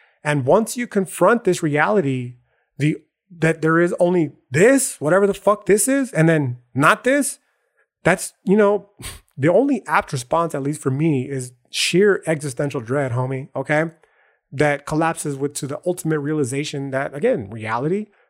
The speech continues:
fucking terrifying. And you can either run away from this fact,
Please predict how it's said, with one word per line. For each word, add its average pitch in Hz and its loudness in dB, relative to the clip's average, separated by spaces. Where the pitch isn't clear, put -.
fucking 131 -6
terrifying. 135 -2
And 135 -4
you 147 -4
can 156 -4
either 139 -2
run 147 4
away 143 0
from 180 -2
this 143 -2
fact, - -10